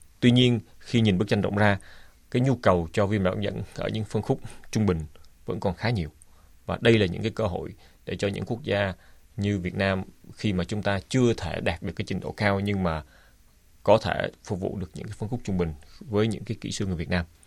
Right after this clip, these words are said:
thì đấy là một cái cơ hội. Và đấy cũng là cái chỗ thách thức. Vì sao?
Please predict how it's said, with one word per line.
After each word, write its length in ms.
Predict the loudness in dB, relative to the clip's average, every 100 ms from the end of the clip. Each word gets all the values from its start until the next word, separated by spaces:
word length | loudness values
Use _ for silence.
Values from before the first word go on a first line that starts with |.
| -20 -20 -20 -20 -12
thì 100 | 0
đấy 160 | 2
là 80 | 4
một 120 | 2 -2
cái 120 | -2
cơ 80 | -2
hội. 180 | -2 -8 -18 -20 -20 -20 -2
Và 120 | 2 4
đấy 160 | 6 6
cũng 140 | 6 2
là 80 | 2
cái 160 | 2 0
chỗ 120 | 0
thách 120 | 2 4
thức. 140 | 2 0 -20 -20 -20 -20 -20 _ -4
Vì 100 | 2
sao? 280 | 6 6